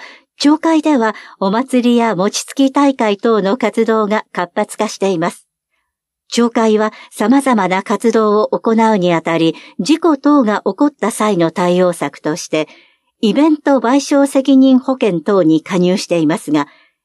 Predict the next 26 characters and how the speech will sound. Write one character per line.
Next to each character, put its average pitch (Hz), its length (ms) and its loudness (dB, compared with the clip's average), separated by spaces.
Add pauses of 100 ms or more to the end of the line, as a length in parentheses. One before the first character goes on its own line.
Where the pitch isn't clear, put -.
(120)
事 190 200 0
前 247 220 6
準 226 260 2
備 175 100 2
や 170 240 -2
後 262 240 -2
片 269 280 0
付 220 200 -2
け 190 80 0
は 185 160 -2 (180)
保 233 140 -2
証 302 260 2
の 269 160 4
対 269 220 0
象 359 260 0
外 220 220 2
に 165 140 0
な 190 120 -2
る 185 140 -2
場 175 180 -2
合 175 100 -2
が 170 120 -2
あ 165 60 -2
り 160 140 -2
ま 160 100 -2
す。 - 180 -12